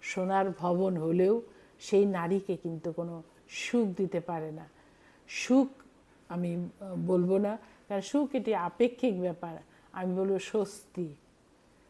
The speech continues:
স্বস্তিও কিন্তু নারীর জন্য খুবই জরুরি। তার ফলে দেখা যায় নারী বয়স যখন বৃদ্ধি পায়, মানসিকভাবে অনেক নারী,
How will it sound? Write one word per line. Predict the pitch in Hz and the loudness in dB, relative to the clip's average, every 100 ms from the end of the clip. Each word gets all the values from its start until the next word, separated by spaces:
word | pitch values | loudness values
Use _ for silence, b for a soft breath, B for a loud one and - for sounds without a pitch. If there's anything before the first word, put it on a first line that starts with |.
| b | b
স্বস্তিও | - 233 233 - 233 220 | 2 6 6 4 2 4
কিন্তু | 202 190 160 | 2 -4 -4
নারীর | 170 165 165 160 | -6 -4 -4 -6
জন্য | 165 170 165 156 b b b - | -4 -4 -4 -10 b b b -6
খুবই | 233 220 202 160 | -2 2 0 0
জরুরি। | 170 160 160 165 147 - b b b | -2 -2 -2 -4 -8 -16 b b b
তার | - 208 | -2 0
ফলে | 208 233 214 | 0 -2 -2
দেখা | 185 180 - 220 | -2 -4 -4 -4
যায় | 190 160 156 b b b | -4 -8 -12 b b b
নারী | 175 175 180 175 156 - b b _ _ 170 | -4 0 0 -2 -4 -12 b b _ _ -2
বয়স | 180 185 196 190 | 2 4 2 -2
যখন | 185 180 | -4 -4
বৃদ্ধি | 165 185 220 196 226 | -2 0 -2 0 -2
পায়, | 226 220 233 b b _ | 0 -6 -8 b b _
মানসিকভাবে | 160 160 190 214 - 226 175 175 180 | -4 -2 0 -2 -4 -6 -4 -4 -2
অনেক | 170 175 226 262 214 | -4 0 0 0 -2
নারী, | 185 170 | -6 -6